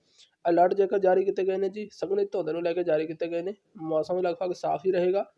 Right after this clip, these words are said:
ਤੇ ਫਤਲਵਾਈ ਬਣੀ ਰਹਿ ਸਕਦੀ ਹੈ ਜੀ, ਕਿਤੇ ਕਿਤੇ ਟੁੱਟਵੀਂ, ਤੇ ਇਹ ਵੀ ਜਿਹੜੀ ਆ ਆਉਣ ਵਾਲੇ ਚਾਰ ਪੰਜ ਘੰਟਿਆਂ ਤੱਕ ਸਾਫ਼ ਹੋ ਜਾਏਗੀ। ਤੇ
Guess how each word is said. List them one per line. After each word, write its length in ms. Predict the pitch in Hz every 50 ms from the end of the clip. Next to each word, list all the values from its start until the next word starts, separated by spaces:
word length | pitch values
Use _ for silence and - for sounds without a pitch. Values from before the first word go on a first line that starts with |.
| _ _ _ _ _ _ -
ਤੇ 200 | 165 165 160 165
ਫਤਲਵਾਈ 420 | 165 175 165 185 185 185 202 196
ਬਣੀ 220 | 185 196 196 202
ਰਹਿ 140 | 190 190 196
ਸਕਦੀ 300 | 190 208 208 208 202 208
ਹੈ 60 | 202
ਜੀ, 100 | 202 220
ਕਿਤੇ 200 | 214 - 180 185
ਕਿਤੇ 200 | 185 190 185 185
ਟੁੱਟਵੀਂ, 360 | 185 - 175 175 175 185 214 220
ਤੇ 100 | 247 -
ਇਹ 100 | 185 180
ਵੀ 120 | 202 214 196
ਜਿਹੜੀ 220 | 185 175 175 175
ਆ 100 | 175 170
ਆਉਣ 220 | 170 170 170 165 165
ਵਾਲੇ 180 | 165 165 165
ਚਾਰ 240 | 165 170 160 160 160
ਪੰਜ 200 | 160 170 165 180
ਘੰਟਿਆਂ 220 | 175 170 170 165
ਤੱਕ 160 | 160 160 160 160
ਸਾਫ਼ 280 | - 165 151 151 156
ਹੋ 60 | 170
ਜਾਏਗੀ। 300 | 175 185 185 190 208 214 214 _ _ _ _ _ _ _ _ _ -
ਤੇ 440 | 170 170 170 165 165 165 165 165